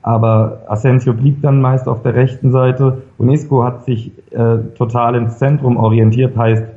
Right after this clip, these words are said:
Jordi Alba war auf der linken Seite, ja, sehr alleine. Ähm, dementsprechend liefen auch, wie ich schon vorhin erwähnt habe, die meisten russischen Angriffe über die rechte Seite, wo Fernandes marschieren konnte, da eben auf der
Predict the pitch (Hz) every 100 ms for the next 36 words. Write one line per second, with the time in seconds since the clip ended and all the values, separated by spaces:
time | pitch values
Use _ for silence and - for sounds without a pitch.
0 | - _ - 123 120 110 120 123 113 120
1 | 120 123 113 135 - 123 113 120 120 120
2 | 110 110 - - - 98 101 101 95 113
3 | 123 113 113 120 123 113 104 101 101 131
4 | 139 - 135 - 113 123 127 113 113 110
5 | 113 110 123 120 107 107 107 110 113 107
6 | 113 120 - 110 127 180 151 - 107 107
7 | 110 107 117 131 - - _ - 110 110
8 | 117 110 123 - 123 123 120 120 127 110
9 | 110 113 113 110 113 117 110 117 110 113
10 | 117 120 123 120 120 120 - _ - 120
11 | 123 113 113 110 107 110 98 95